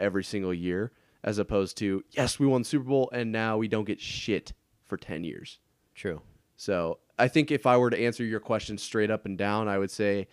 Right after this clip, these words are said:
Speaker 1: a Super Bowl win and then, like, four-year postseason drought.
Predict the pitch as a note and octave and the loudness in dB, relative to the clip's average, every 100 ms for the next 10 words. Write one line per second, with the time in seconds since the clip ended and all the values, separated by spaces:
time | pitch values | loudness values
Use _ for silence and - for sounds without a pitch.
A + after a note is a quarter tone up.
0 | - - - _ _ _ _ B2+ - D#3 | -18 -20 -20 _ _ _ _ 0 2 0
1 | B2+ B2+ A#2+ B2 B2 A#2+ A#2+ - - A2 | 2 4 6 6 6 4 2 -4 -2 0
2 | G#2+ G#2 G2 F#2+ F2+ - A2 A2 A2+ A#2 | 0 0 0 -2 -4 0 4 4 4 0
3 | C3+ B2 - B2 B2 B2 B2 C3+ | 0 0 -2 -4 -2 0 0 -2